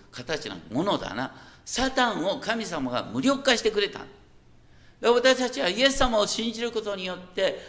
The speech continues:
もう永遠の命を生きてるんですよ。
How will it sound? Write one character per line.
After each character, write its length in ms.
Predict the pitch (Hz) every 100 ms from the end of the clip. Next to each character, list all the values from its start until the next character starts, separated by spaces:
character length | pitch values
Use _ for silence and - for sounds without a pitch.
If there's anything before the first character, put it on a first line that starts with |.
| - -
も 320 | 208 160 -
う 60 | 165
永 80 |
遠 260 | 240 269 254
の 120 | 262
命 300 | 247 240 214
を 40 | 139
生 80 | 135
き 140 | -
て 100 | 165
る 60 | 127
ん 60 |
で 60 | -
す 180 | -
よ。 60 | -